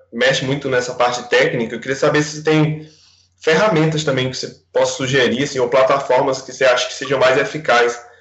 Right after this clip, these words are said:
pra igreja, é, utilizar, ou, ou pra O M P também, né? Tipo, ambas aí. Você tem alguma plataforma específica, assim, que você acha,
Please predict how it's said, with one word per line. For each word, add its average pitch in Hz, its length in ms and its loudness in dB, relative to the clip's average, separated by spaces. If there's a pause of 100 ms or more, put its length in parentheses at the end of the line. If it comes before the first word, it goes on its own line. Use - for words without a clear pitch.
(160)
pra 156 160 2
igreja, 139 800 0
é, 104 580 2
utilizar, 120 880 0 (560)
ou, 202 360 2
ou 165 80 4
pra 165 180 4
O - 40 4
M 160 240 2
P 139 180 0
também, 127 400 2
né? 120 180 4
Tipo, 107 420 -6 (340)
ambas 117 360 2
aí. 113 140 4
Você 110 340 -6 (120)
tem 139 120 4
alguma 147 400 4
plataforma 127 480 2
específica, 143 680 -4
assim, 131 200 -2
que 127 80 -10
você 127 180 0
acha, - 320 2